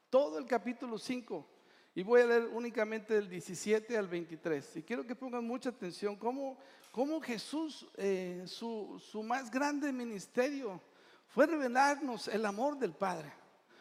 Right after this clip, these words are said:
Fue revelarnos a su Padre Celestial y cómo, cómo esta relación iba a impactar en nuestra vida, porque iba a modelar nuestra manera de conocer a un Dios amoroso, un Dios bondadoso,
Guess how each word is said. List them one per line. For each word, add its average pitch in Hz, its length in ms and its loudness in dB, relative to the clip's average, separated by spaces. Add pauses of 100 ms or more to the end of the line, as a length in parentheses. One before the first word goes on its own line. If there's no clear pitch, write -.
(200)
Fue 262 200 8
revelarnos 262 760 4
a 196 100 4
su 180 220 -8
Padre 262 380 2
Celestial 220 680 -2
y 208 60 -6
cómo, 262 560 -2 (340)
cómo 262 460 2
esta 254 320 6
relación 233 560 2
iba 247 160 0
a 247 40 -4
impactar 220 520 4
en 240 120 -4
nuestra 185 340 -2
vida, 214 480 2
porque 185 340 -2
iba 214 300 2
a 226 40 -2
modelar 202 560 2
nuestra 214 320 -2
manera 190 680 0 (880)
de 175 580 0
conocer 202 460 2
a 226 60 4
un 202 160 -6
Dios 220 360 -2
amoroso, 202 640 0
un 196 200 -6
Dios 208 200 0
bondadoso, 190 840 -4